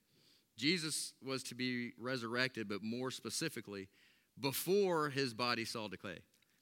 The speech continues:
And, uh, Jewish tradition will say this will happen after the three days. And if we look at, like I mentioned, Lazarus, remember Lazarus was resurrected from the dead by Jesus. And this was a situation where,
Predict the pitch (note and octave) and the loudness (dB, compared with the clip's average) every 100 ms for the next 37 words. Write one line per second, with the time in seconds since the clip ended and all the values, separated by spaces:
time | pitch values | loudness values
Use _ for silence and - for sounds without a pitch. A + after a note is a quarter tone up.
0 | _ - G2+ G2 D2+ F2+ F#2 F3 F#3+ - | _ -8 -4 -4 -4 -8 2 4 4 4
1 | D#3+ D#3+ C3 A#2+ C3 B2 A#2+ A2 A#2+ A2+ | 0 0 0 -2 0 0 -2 0 0 0
2 | A2 A2 A2+ A2+ G#2 F#2 G#2 G2 E2 B1+ | -2 0 0 -4 -6 -8 -6 -4 -4 -6
3 | C#2 - - _ _ _ - G#2+ A2 A#2 | -12 -18 -20 _ _ _ -8 -6 -4 -4
4 | A2+ C#3 C3+ B2+ A#2 - _ G#2 A2 B2 | 0 0 2 2 2 -2 _ -10 -6 -4
5 | B2 C#3 D3+ F#3 C#3+ F#2 E2 A2 A2 G#2+ | -4 -2 2 2 0 -4 -6 -6 -2 6
6 | D3+ D3+ D3 - A2+ G2+ A#2 C3+ B2 B2+ | 6 6 0 -4 -4 -2 0 0 0 -2
7 | - A2+ A2 G#2+ G#2+ G2+ G2 G2 F#2 E2 | -2 -6 -4 -2 -2 -2 -4 -6 -10 -10
8 | C#2+ - _ _ - - A2 D3 D#3 C3 | -16 -20 _ _ -20 -6 -2 0 0 -2
9 | B2 D3 - B2+ B2+ A#2 B2 A2 G#2+ G2+ | -2 -2 -2 0 0 0 -4 -2 0 0
10 | G2 | -2